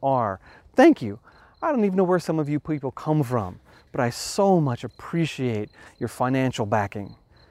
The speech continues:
because you're allowing me to upgrade my technology. My new camera, the tripod that someone donated to me last year, my spare camera over here. Um, you're, you are getting Biblical Genetics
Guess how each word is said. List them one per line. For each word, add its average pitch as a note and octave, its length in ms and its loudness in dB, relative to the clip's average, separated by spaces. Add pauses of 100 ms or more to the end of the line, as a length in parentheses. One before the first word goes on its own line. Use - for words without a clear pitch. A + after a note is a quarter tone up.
(180)
because B2+ 300 2
you're B2+ 100 2
allowing B2+ 580 4
me A2+ 260 -2
to - 120 -10 (140)
upgrade D#3+ 680 0
my D#3 200 -2
technology. D3 720 -4 (580)
My G2+ 140 -10
new A2+ 160 -2
camera, D#3 600 0 (300)
the - 40 -18
tripod C#3+ 540 4
that C#3+ 160 0
someone C#3+ 220 0
donated C#3 340 0
to D3+ 60 -6
me C#3+ 120 -2
last C3 340 -6
year, C3+ 300 0
my A#2 160 -10
spare C#3 320 -4
camera C3+ 400 -6
over B2+ 240 -4
here. B2+ 400 2 (680)
Um, A2 360 -2 (480)
you're, D3+ 200 4
you D#3 340 2
are C#3 400 2 (240)
getting C#3+ 360 4
Biblical B2+ 380 -2
Genetics A#2 540 -6